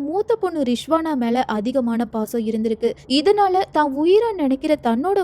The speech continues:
மூத்த பொண்ணை அல்லாவுக்கு பலியா கொடுத்தா அல்லாவை சந்தோஷப்படுத்தலான்னு அவனே முட்டாள்தனமா யோசிச்சு தன்னோட மூத்த பொண்ணை கொடூரமா கொலை பண்ணிருக்கான். ஆனா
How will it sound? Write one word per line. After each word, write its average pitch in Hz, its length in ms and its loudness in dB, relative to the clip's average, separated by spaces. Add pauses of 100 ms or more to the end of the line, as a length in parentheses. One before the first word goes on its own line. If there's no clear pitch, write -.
(140)
மூத்த 269 280 -2
பொண்ணை 262 240 0 (140)
அல்லாவுக்கு 392 460 2 (100)
பலியா 233 340 0
கொடுத்தா 262 260 2 (220)
அல்லாவை 427 360 2 (100)
சந்தோஷப்படுத்தலான்னு 262 960 -2 (140)
அவனே 349 260 -2 (100)
முட்டாள்தனமா 311 680 -2 (100)
யோசிச்சு 240 380 -4 (200)
தன்னோட 254 300 2
மூத்த 262 460 -4
பொண்ணை 247 200 0 (120)
கொடூரமா 233 500 0
கொலை 226 240 -2
பண்ணிருக்கான். 226 440 -4 (240)
ஆனா 415 160 -2